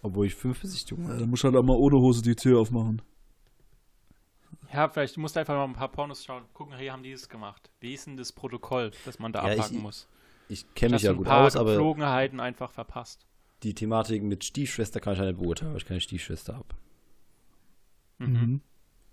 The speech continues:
Speaker 1: Und
Speaker 2: Weißt du,
Speaker 1: deswegen war meine einzige Hoffnung eigentlich, entweder Taxifahrer, das ist jetzt auch, äh, einer meiner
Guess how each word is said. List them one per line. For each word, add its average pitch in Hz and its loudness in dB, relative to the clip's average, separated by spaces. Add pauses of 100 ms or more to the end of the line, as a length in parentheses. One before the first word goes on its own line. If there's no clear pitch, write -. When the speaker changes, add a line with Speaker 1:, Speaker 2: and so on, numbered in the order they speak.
(1900)
Speaker 1:
Und 85 -12
Speaker 2:
Weißt 127 8
du, 147 10
Speaker 1:
deswegen 101 0
war 101 2
meine 98 2
einzige 101 0
Hoffnung 120 4
eigentlich, 113 0
entweder 92 -2
Taxifahrer, - -4 (200)
das 90 -8
ist 95 -14
jetzt 92 -2
auch, 92 -2 (140)
äh, 90 -2 (880)
einer 92 0
meiner 87 0